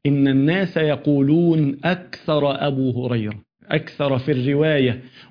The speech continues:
وفي الحديث عن رسول الله صلى الله عليه وسلم: إن الناس يقولون أكثر أبو هريرة، ووالله لولا آيتان في كتاب الله،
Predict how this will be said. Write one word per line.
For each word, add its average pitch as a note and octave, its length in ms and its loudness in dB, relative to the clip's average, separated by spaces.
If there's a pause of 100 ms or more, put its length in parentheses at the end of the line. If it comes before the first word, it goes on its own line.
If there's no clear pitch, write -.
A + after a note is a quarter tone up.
وفي - 140 -6
الحديث C3+ 520 0
عن D3+ 260 0
رسول D3 420 2
الله A#2+ 420 0 (320)
صلى C#3+ 320 0
الله B2 440 -2
عليه A#2 240 -4
وسلم: C#3+ 480 -2
إن C#3 240 0
الناس C3+ 420 0
يقولون C3+ 580 0
أكثر D#3 840 -4 (480)
أبو C3+ 480 0
هريرة، A2 420 -4 (140)
ووالله A#2+ 760 0 (560)
لولا B2 760 2
آيتان B2 720 0
في A#2 240 -4
كتاب C3+ 540 0
الله، D3+ 800 0